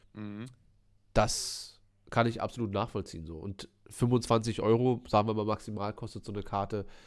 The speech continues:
Speaker 2: Das ist ja auch nichts. Also
Speaker 1: Ja.
Speaker 2: das, vor allem, wenn du dann wirklich irgendwo hingehst, wo einfach die Location einfach so bombastisch ist, da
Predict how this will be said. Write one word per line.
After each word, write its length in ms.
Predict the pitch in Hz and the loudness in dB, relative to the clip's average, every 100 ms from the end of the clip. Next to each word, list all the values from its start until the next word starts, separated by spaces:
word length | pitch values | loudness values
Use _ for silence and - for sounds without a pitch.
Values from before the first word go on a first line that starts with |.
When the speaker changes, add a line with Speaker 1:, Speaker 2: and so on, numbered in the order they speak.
| - - | -18 -4
Speaker 2:
Das 140 | 107 | -4
ist 140 | 98 - | -2 -4
ja 100 | 85 | -4
auch 120 | - | -4
nichts. 400 | 85 82 - - _ _ _ - | -10 -10 -14 -16 _ _ _ -4
Also 160 | 107 104 | 0 2
Speaker 1:
Ja. 80 | |
Speaker 2:
das, 240 | 107 - - 107 | 2 -2 -10 -4
vor 200 | - 110 | 4 6
allem, 180 | 123 | 6
wenn 100 | 117 | 4
du 80 | 113 | 4
dann 220 | 104 104 | 4 2
wirklich 520 | 104 110 120 113 - - - - - - | 4 2 4 4 2 -16 -20 -20 -20 -4
irgendwo 340 | 117 110 104 104 | 0 2 2 2
hingehst, 800 | 113 120 113 113 113 - - - _ _ _ | 2 2 4 4 2 -8 -20 -20 _ _ _
wo 260 | 98 107 107 | -2 2 2
einfach 440 | - 101 104 101 | 2 2 2 0
die 160 | - 107 | 0 0
Location 580 | 101 95 107 110 - 113 | 0 2 4 4 2 -4
einfach 260 | 101 101 | -2 -2
so 140 | 95 113 | 0 2
bombastisch 600 | 120 104 107 - - - | 2 4 2 2 -4 0
ist, 280 | 110 - - - - - - - | -2 -2 -14 -20 -20 -20 -20 -2
da 540 | 107 98 92 92 90 | 6 8 8 6 4